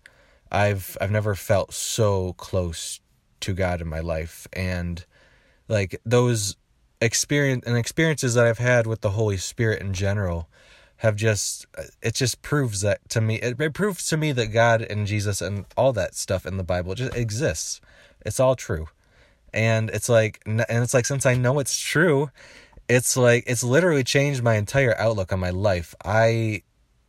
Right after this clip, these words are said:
it's changed the lens on how I look through my life. It's, it's just amazing. It really is. It's amazing what God can do to someone who was so far away from him in just complete darkness. And to just bring him into the light.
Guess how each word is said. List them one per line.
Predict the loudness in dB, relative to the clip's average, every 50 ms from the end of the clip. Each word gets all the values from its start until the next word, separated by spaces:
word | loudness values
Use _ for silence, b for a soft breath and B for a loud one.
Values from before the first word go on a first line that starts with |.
| _ _ -6
it's | -6 -4 -4 -4 -2
changed | 0 2 2 2 0 -2 -4 -4
the | -4 -4
lens | -2 0 0 0 0 0 -2 -4 -2
on | -2 -2 -2 -2
how | 0 0 0
I | 0 -2
look | -2 -4 -4 -4
through | -4 -4 -2
my | 0 0 2
life. | 4 4 4 4 2 -2 -6 -10 -18 -20 b b b b b b b b b b b b _ 0
It's, | 0 2 2 0 -4 -6 -6 -4 -4 -2 -4 -4 -6 -6 -8 -8 -10 -10 _
it's | -10 -8 -6
just | -6 -4 -4 -2
amazing. | 0 0 0 0 -2 -4 -6
It | -6 -6 -4
really | -2 -2 0 0 0
is. | -2 -2 -4 -8
It's | -10 -8 -4
amazing | -2 -2 0 0 -2 -2 -2 -4
what | -4 -6 -4
God | 0 0 2 2 0 -2
can | -4 -4 -4 -4 -4
do | -2 -2 -2 -2 -4
to | -4 -6
someone | -6 -4 -2 0 0 0 0 -2 -2
who | -4 -4 -4 -2
was | -2 -2 -2
so | -2 0 0 0 0
far | -2 -4 -2 0 2 4 4 2
away | 0 -2 -4 -6
from | -6 -6 -6
him | -6 -6
in | -6 -6 -4
just | -2 -2 -2 -2 -4
complete | -4 -6 -6 -6 -6 -6 -6 -6 -4
darkness. | -4 -4 -4 -6 -8 -10 -10 -8 -8 -8 -10 -12 B B B B B B B B B B B B B B B 0
And | 2 4 4 4 4 2 2 0 -2 -2 -4 -6 _ _ _ _ _ _ _ _ _ -20 -20 _ _ _ _ _ _ _ _ _ _ _ _ _ -20 -20 _ _ _ _ _ _ _ -8
to | -6 -2 -2
just | -2 -2 2
bring | 2 4 4 4
him | 4 2
into | 2 2 2
the | 2
light. | 4 4 6 6 6 6 4 0 -6